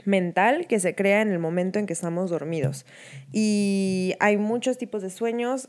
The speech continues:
Los sueños han estado o han sido investigados de muchas maneras a través de la historia, porque son muy interesantes. O sea, yo creo que,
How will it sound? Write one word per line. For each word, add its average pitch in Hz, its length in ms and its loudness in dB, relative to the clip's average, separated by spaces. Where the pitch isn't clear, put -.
Los 185 200 -2
sueños 185 280 -2
han 190 80 -2
estado 180 840 0
o 196 140 4
han 214 140 2
sido 220 360 0
investigados 185 1120 -4
de 190 120 -2
muchas 240 380 -2
maneras 185 500 -4
a 180 100 -4
través 165 240 -6
de 190 60 -6
la 185 80 -4
historia, 190 480 -4
porque 277 200 2
son 311 140 0
muy 320 120 0
interesantes. 202 680 0
O 185 60 -4
sea, 196 140 0
yo 202 160 0
creo 226 200 -2
que, 226 340 0